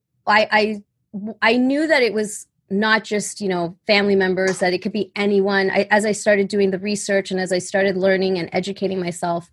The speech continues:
I realized, one, no one was speaking to survivors and that experience and to help navigate that, because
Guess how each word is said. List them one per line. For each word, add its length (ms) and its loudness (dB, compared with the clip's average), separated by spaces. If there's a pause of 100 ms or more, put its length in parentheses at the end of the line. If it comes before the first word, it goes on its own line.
(360)
I 80 6
realized, 480 4 (220)
one, 440 2
no 140 0
one 160 0
was 120 0
speaking 320 -6
to 100 -10
survivors 680 -2
and 180 -4
that 140 2
experience 720 -2
and 100 -6
to 80 -4
help 300 -6
navigate 640 0
that, 300 4
because 360 -4